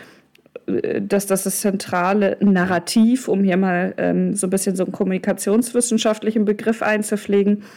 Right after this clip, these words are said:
einfach ist. Und, und das, das blockiert. Also das blockiert und das gruppiert uns, um wieder vielleicht zum dynamischen Denken zu kommen. Die zweite Zutat neben dem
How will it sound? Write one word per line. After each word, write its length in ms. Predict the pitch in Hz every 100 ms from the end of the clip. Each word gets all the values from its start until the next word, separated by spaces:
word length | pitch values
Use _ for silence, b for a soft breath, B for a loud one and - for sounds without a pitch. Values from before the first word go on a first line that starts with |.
| -
einfach 300 | 226 247 240
ist. 300 | - 359 - -
Und, 220 | 220 220
und 180 | 240 226
das, 240 | 254 -
das 160 | 247 262
blockiert. 720 | - 269 - 349 247 170 - _
Also 220 | - 214
das 180 | 214 233
blockiert 520 | - 220 - 285 302
und 140 | 269 254
das 160 | 226
gruppiert 580 | - 240 233 247 247 247
uns, 340 | - 180 180 -
um 480 | 208 202 202 196 196
wieder 320 | 226 208 208
vielleicht 340 | 208 220 220 220
zum 180 | 208 196
dynamischen 560 | 208 208 202 208 202
Denken 360 | 214 285 415 339
zu 160 | -
kommen. 460 | - 190 185 240 262 B B B B B _
Die 100 | 226
zweite 440 | - 196 214 277 269
Zutat 500 | 233 214 226 214 214
neben 260 | 214 220
dem 440 | 202 208 202 202